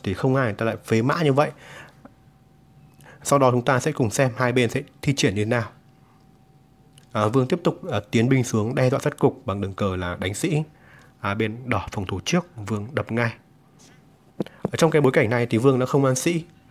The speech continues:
bởi anh lo ngại nếu ăn sĩ thì sẽ bị chậm nhịp trong hỗ trợ phòng thủ,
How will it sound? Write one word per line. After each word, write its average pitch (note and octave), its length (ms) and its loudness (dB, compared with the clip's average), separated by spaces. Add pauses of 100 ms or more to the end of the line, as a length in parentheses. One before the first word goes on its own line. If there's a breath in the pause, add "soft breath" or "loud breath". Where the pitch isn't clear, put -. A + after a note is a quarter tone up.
(180 loud breath)
bởi B2+ 160 0
anh A#2 140 2
lo B2+ 100 4
ngại C3 220 0
nếu C#3 80 -4
ăn B2 100 0
sĩ D3 200 -2
thì A2 160 -4
sẽ - 140 -10
bị C3 80 -6 (140)
chậm C3 240 -2
nhịp B2 160 2
trong A2 200 -2
hỗ A#2+ 140 -2
trợ - 120 -4
phòng G2+ 140 -6
thủ, G2 240 0